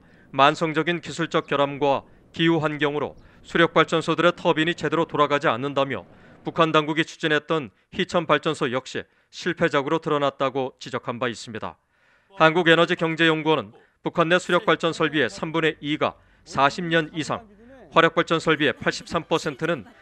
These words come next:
천구백육칠, 칠십 년대 옛 소련 등 동유럽 공산국가들의 지원으로 건설돼 노후화가 심각하다고 지적한 바 있습니다. 게다가 송배전망이 매우 낡아 전압이 불안정하고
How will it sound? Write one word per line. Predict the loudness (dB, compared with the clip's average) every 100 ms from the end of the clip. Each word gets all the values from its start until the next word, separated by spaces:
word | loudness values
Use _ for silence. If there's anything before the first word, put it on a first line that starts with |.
| -20 -6
천구백육칠, | -2 0 2 2 2 -10 -10
칠십 | -6 -6 -2
년대 | -2 0 0 0 -2 -10 -4
옛 |
소련 | -2 -2 0 0
등 | 0 -8 -10 _ -20 -10
동유럽 | -6 0 0 0
공산국가들의 | -4 -2 -4 -2 -2 2 0
지원으로 | 0 -4 -2 -2
건설돼 | -2 -4 -4 -2 -4 -6 -16 -20 -8
노후화가 | -4 2 2 4 0
심각하다고 | -4 -2 -2 -2 -4 -2 -4
지적한 | -6 -8 -6 -6
바 | -6
있습니다. | -8 -10 -12 -12 -14 -20 -20 -20 -2
게다가 | 2 4 6 4 4 -8 -16
송배전망이 | -2 0 4 2 4 2 2 2
매우 | 4 2
낡아 | 4 2 2 -2 -2 _ _
전압이 | -2 2 4 4 2
불안정하고 | 2 2 2 -2 -2 -4